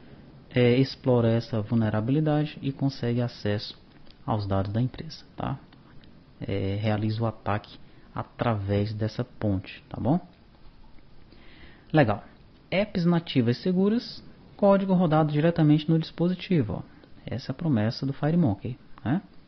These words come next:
Existe um estudo que foi feito em relação a Java, JavaScript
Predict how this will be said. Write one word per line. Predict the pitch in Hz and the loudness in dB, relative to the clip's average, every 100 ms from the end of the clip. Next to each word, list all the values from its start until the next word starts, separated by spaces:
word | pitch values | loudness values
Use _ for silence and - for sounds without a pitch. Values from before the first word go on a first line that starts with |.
| - - - - - - - - | -20 -20 -20 -20 -20 -20 -8 0
Existe | 135 135 - 131 | 2 2 4 4
um | |
estudo | 117 - - 175 185 185 - - - - - | 4 2 -2 0 2 0 -4 -18 -20 -20 -6
que | 110 101 95 - | 0 0 0 -2
foi | 104 | -4
feito | - 110 107 - 104 | -2 -2 -2 -2 -2
em | |
relação | 107 101 104 - - 95 | 0 -2 -4 -6 -4 -4
a | 92 | -4
Java, | 101 104 107 120 127 131 | -4 -2 0 0 0 0
JavaScript | 117 107 104 113 - - - 92 - - | 0 -2 -2 -6 -12 -10 -6 -6 -8 -16